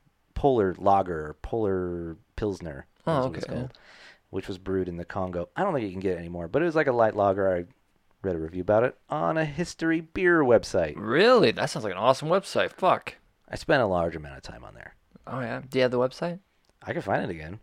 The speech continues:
Speaker 2: Oh, that's
Speaker 1: Yeah.
Speaker 2: cool.
Speaker 1: Kinda wanna become a beer scholar, but I'm sure my liver would not forgive me.
Speaker 2: Nah, fuck it.
Speaker 1: Yeah, I'm not gonna make it that far anyway.
Speaker 2: Yeah.
Speaker 1: Let's enjoy it. Um, <laughs>
Speaker 2: Let's just get into it.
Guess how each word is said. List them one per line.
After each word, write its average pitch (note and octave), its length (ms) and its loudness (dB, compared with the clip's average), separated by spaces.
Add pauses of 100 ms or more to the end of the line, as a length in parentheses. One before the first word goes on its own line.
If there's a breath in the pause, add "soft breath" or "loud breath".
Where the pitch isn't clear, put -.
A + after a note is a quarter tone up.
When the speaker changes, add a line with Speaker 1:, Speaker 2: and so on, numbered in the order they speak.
Speaker 2:
Oh, D3 220 -4
that's - 120 -6
Speaker 1:
Yeah. A2+ 100 4
Speaker 2:
cool. A2+ 200 -2 (640 loud breath)
Speaker 1:
Kinda A#2 160 -4
wanna E2+ 120 -6
become F#2+ 220 -4
a A#2+ 40 -4
beer B2+ 520 2
scholar, D#2 420 -6
but E2 120 -10
I'm E2 140 -10
sure - 160 -10
my F2 120 -6
liver G#2+ 340 -2
would E2+ 140 -8
not F#2+ 300 -4
forgive D#2+ 280 -12
me. D2 200 -18 (1000)
Speaker 2:
Nah, F3 240 2
fuck - 260 -6
it. - 140 -10 (340 soft breath)
Speaker 1:
Yeah, F2+ 400 -6
I'm F#2+ 80 -10
not F2 120 -10
gonna E2 120 -12
make E2+ 120 -10
it E2+ 40 -12
that E2+ 120 -10
far D#2+ 180 -8
anyway. E2 380 -12
Speaker 2:
Yeah. A2+ 320 -4
Speaker 1:
Let's G#2+ 120 -14
enjoy E2+ 280 -8
it. D#2 140 -14 (600 loud breath)
Um, A#2+ 500 4 (960)
<laughs> - 140 -4
Speaker 2:
Let's - 460 -4
just - 240 -14
get A#2+ 120 2
into G#2 240 -4
it. - 120 -4